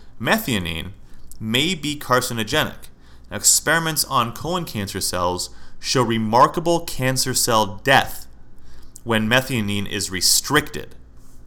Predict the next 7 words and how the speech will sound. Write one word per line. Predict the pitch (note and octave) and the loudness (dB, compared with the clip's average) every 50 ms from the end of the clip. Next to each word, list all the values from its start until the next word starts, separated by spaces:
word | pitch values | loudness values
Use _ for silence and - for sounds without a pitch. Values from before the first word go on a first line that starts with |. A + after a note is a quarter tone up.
| - - | -14 -14
Okay? | E2 - - - F2 E2+ E2+ F2 - - - - - - - - - - - | -14 -12 -8 -4 -4 -4 -4 -6 -8 -16 -18 -18 -18 -18 -18 -18 -18 -14 -6
So, | - - - B2 A#2 A2+ - - - - - - - - | -2 2 4 6 6 6 4 -2 -12 -18 -18 -18 -10 -2
methionine | C3 D#3 G#3+ G#3+ - F3+ C3+ A2 G#2+ G2 G2+ G2 F#2+ - - - | 0 0 0 2 0 -2 -2 0 -2 -2 -4 -6 -8 -10 -10 -4
is | C3 B2 B2+ B2+ B2 A#2+ A2+ A2 - - - - - - - - - | 0 0 2 2 0 0 -2 -2 -4 -4 -6 -14 -18 -16 -14 -6 0
actually | A2 A#2+ C3 C3 - - C3 B2 | 2 2 2 2 0 -4 -2 -2
linked | A2+ A2 G#2+ G#2+ G#2 G#2+ A2 - - - | -4 -2 -2 -2 -2 -2 -4 -8 -8 -6
to | - - - - A2 G#2 G2+ G2+ G2+ G2+ G2 G2 G2+ F2+ - | -6 -4 -4 -4 -4 -4 -2 -2 -2 -2 -2 -4 -6 -6 -8